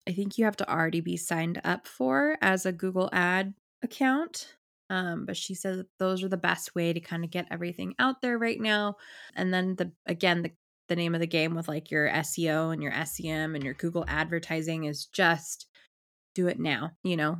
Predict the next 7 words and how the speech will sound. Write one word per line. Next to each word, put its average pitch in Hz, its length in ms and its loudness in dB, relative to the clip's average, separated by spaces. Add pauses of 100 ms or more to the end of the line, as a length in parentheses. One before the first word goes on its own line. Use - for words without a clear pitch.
(120)
The 185 140 6
more 185 560 6
time 180 640 2
they 170 160 2
have 165 360 2
to 180 140 0
rank 165 540 -4